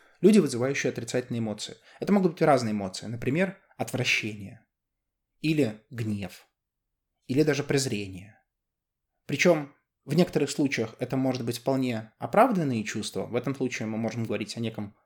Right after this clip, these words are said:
сознательном вытеснении. А могут быть и неконтролируемые чувства. Вот те люди, которые вызывают у нас соответствующие эмоции,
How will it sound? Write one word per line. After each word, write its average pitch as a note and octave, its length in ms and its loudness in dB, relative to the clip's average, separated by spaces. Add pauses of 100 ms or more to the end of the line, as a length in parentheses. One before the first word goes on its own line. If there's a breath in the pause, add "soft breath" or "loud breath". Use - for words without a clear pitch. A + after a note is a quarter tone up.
(160)
сознательном A2 880 -2 (480)
вытеснении. G#2+ 720 -6 (960)
А A#2+ 100 -2
могут G3 280 4
быть - 280 -4
и A#2 560 -4 (120)
неконтролируемые A#2 1080 -2
чувства. - 500 -12 (1000)
Вот C#3+ 220 0
те D#3+ 160 6
люди, A#2+ 320 0 (240)
которые B2+ 340 2
вызывают A#2+ 480 0
у A#2+ 40 -4
нас A#2 380 -4 (280)
соответствующие B2 800 -2
эмоции, D3 600 -2